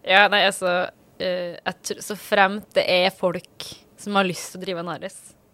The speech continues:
så er det ikke noe grunn til at Anares ikke skal finnes. Og hva det skal se ut som, det er sånn, hadde du spurt meg for et og et halvt år siden, så hadde vi ikke vært et lokale nå. Eh,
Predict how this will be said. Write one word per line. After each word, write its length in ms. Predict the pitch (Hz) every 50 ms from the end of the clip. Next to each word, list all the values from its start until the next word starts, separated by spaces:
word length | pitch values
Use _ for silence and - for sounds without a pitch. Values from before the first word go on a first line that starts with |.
| _ _ _ _ _ _ _ _ _
så 160 | - - 190
er 100 | 175 165
det 100 | 151 160
ikke 120 | 175 - 202
noe 80 | 196
grunn 100 | 180 170
til 60 | 165 165
at 60 | 170
Anares 220 | 165 156 160 -
ikke 140 | 160 - -
skal 160 | - - 175
finnes. 280 | - 185 180 190 190 - - - - - - - - - - - _ _ _ - - _
Og 120 | - - -
hva 160 | - 208 196 185 185
det 80 | 180 175
skal 160 | - - 170
se 200 | - 190 180 165
ut 80 | 160 -
som, 160 | - 196 185 180
det 100 | 180 190
er 140 | 180 185 185 190
sånn, 160 | 185 170 160 151 - _ _ _ _ _ -
hadde 160 | - 170 180
du 20 |
spurt 220 | - 214 185 180 165
meg 120 | 151 160 165
for 160 | 185 175 170 175
et 140 | - -
og 80 | - 185 - _ -
et 80 | - 180
halvt 180 | 160 170 -
år 140 | 170 175 170
siden, 160 | - 196 175
så 60 | 180 180
hadde 120 | 170 156
vi 60 | 151 -
ikke 100 | 190 170
vært 120 | 156 - 170
et 80 | 160 170
lokale 360 | 165 - 180 160 151 156 160
nå. 80 | 175 180 170 _ _ _ _ _ - - - _ _ _ _ _ _ _ -
Eh, 380 | 185 175 180 175 170 170 165